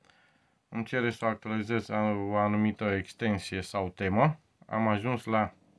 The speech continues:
extensii, plugin-uri, teme și așa mai departe, da? Eu am o temă pe Mozilla, nu știu dacă v-am arătat, dar poate o să vă și arăt.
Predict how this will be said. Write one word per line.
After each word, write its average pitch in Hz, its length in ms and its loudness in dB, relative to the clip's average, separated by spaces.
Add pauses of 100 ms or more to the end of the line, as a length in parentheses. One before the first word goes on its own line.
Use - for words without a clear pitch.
(1600)
extensii, 113 1200 2 (440)
plugin-uri, 113 1120 0 (260)
teme 110 600 4
și - 160 -10
așa 113 240 -2
mai 110 200 2
departe, 92 560 -4 (220)
da? 120 280 -4 (500)
Eu 120 260 0
am 117 180 6
o 110 80 6
temă 107 340 0
pe 95 120 -6 (680)
Mozilla, 98 640 0 (720)
nu 107 120 -8
știu - 160 -14
dacă 98 260 -6
v-am 98 280 -2
arătat, 95 480 -6 (140)
dar 104 280 -4 (440)
poate 104 320 -4
o 101 160 -2
să 98 160 -12
vă 95 260 -2
și - 220 -8
arăt. 101 440 2